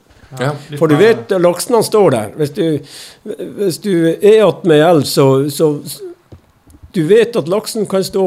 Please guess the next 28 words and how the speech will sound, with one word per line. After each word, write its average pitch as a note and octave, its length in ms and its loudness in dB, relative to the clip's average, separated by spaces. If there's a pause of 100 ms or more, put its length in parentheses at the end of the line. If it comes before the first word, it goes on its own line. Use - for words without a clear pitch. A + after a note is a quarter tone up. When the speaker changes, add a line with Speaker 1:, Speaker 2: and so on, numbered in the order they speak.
Speaker 3:
på F#3 160 -4
hvilket G#3 460 -6
vis G#3+ 340 -4
på F3+ 140 -2 (100)
akkurat A3+ 720 -2
samme G#3+ 320 -2
plassen. B2 460 -2 (880)
Speaker 1:
Mm. A#2 180 -8 (680)
Uten C3 260 -6
å B2 160 0
gjøre A2+ 260 -4
noe A2+ 140 -8
utslag, A2+ 320 -10
bare A2 160 -6
stå G2+ 220 -12 (100)
der G#2+ 160 -6
Speaker 3:
Ja, G3 80 4
han A3 100 4
Speaker 1:
og G#3+ 60 -4
Speaker 3:
kan A3 180 2
bare, G#3+ 280 2
at G#3 100 -6
han G#3 160 0
er A3 160 2
der, G3+ 160 2
kanskje G3 240 0
han G#3+ 80 2
gjør G3+ 160 0